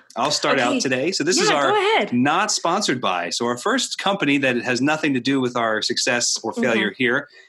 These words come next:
Speaker 1: is Denny's.
Speaker 2: Ooh.
Speaker 1: While we've, uh, we've all eaten at Denny's, uh, they aren't sponsoring our show, but,
Speaker 2: Mm-mm.
Speaker 1: uh, we'd be remiss if we didn't recognize that since nineteen fifty-three, Denny's has provided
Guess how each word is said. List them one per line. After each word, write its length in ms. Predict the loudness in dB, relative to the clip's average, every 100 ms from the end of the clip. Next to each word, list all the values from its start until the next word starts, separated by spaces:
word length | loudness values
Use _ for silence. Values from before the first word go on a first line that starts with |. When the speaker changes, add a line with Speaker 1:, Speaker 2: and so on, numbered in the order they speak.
| -20 -6
Speaker 1:
is 200 | -2 -2 -2
Denny's. 680 | 0 2 2 0 -2 -2 -4
Speaker 2:
Ooh. 520 | -6 -6 -6 -8 -12 -12 -4
Speaker 1:
While 240 | 0 2
we've, 200 | 2 2
uh, 160 | 2 2
we've 160 | 2
all 180 | 2 2
eaten 180 | 2 2
at 100 | 0
Denny's, 560 | 2 2 2 0 -4 -8 -2
uh, 160 | -2
they 100 | 0
aren't 180 | 0 -2
sponsoring 460 | -2 0 0 0 0
our 80 | 0
show, 560 | 0 2 2 0 -4 _ _ -4
but, 280 | -2 -2
Speaker 2:
Mm-mm. 200 | 0 0
Speaker 1:
uh, 20 | 2
we'd 220 | 0 2
be 140 | 2
remiss 500 | 2 2 2 2 2
if 100 | 0
we 60 | 2
didn't 240 | 2 2
recognize 520 | 0 -2 0 0 0
that 80 | 0
since 260 | 0 -2 -2
nineteen 580 | -2 -2 -4 -4 -4 -4
fifty-three, 1040 | -4 -4 -2 -2 -4 -2 -2 0 -2 -2
Denny's 380 | 0 2 2 0
has 160 | -2
provided 760 | -2 -4 -4 -2 0 2 0